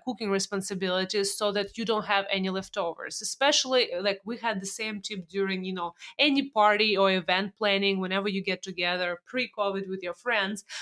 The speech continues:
But if it, it's even more true with camping, so many, so much food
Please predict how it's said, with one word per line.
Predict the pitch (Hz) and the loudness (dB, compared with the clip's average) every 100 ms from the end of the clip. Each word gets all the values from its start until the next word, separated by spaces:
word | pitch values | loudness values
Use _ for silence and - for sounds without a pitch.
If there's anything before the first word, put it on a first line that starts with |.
| - | -2
But | 208 | 0
if | 247 226 | 2 0
it, | - | -2
it's | 233 - - | -6 -8 -4
even | 247 240 233 | -2 0 2
more | 226 214 226 226 | 2 2 2 2
true | - - 220 | 0 -2 -2
with | 202 202 196 - | 0 0 0 -2
camping, | 196 214 233 269 269 | 0 0 0 -4 -4
so | - 214 220 | -4 -2 -2
many, | 226 226 226 220 214 - | -2 -2 -2 -2 -6 -14
so | - 240 | -8 -4
much | 226 220 | -4 -4
food | - 220 | -8 -12